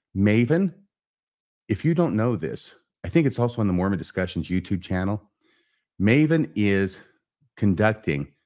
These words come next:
a marathon reading of,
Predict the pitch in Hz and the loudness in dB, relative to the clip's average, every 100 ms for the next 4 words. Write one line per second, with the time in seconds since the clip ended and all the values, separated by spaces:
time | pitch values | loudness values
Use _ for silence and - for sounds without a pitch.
0 | _ _ _ _ 92 90 98 123 127 120 | _ _ _ _ 0 2 2 2 0 -2
1 | 107 98 98 - 82 95 95 82 58 - | -4 -4 -6 -8 -4 0 0 -2 -6 -12
2 | _ _ _ _ _ _ 87 85 82 80 | _ _ _ _ _ _ -2 0 2 -2